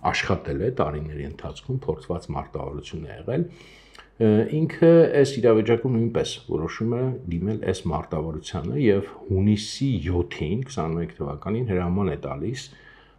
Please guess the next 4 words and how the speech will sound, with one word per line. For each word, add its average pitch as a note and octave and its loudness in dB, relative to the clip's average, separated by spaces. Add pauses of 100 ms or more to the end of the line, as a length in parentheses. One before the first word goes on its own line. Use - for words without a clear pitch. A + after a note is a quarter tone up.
որպեսզի F2 -2
Վայոց F#2 4
ձորը G#2 8
վերագրավվի։ F2 2